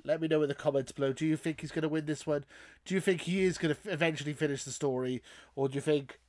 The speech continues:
the Brock Lesnar will be another Rhodes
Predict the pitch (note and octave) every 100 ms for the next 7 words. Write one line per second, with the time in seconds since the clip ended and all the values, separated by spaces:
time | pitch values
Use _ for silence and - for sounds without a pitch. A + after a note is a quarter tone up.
0 | _ _ _ - C3+ B2 D3+ C#3 C#3+ C#3
1 | A2+ B2+ A#2 B2+ A#2+ B2+ A#2+ A#2+ A#2 -
2 | - _ A#2 B2+ C3+ D3+ D#3 C#3 B2+ B2
3 | A2 - - -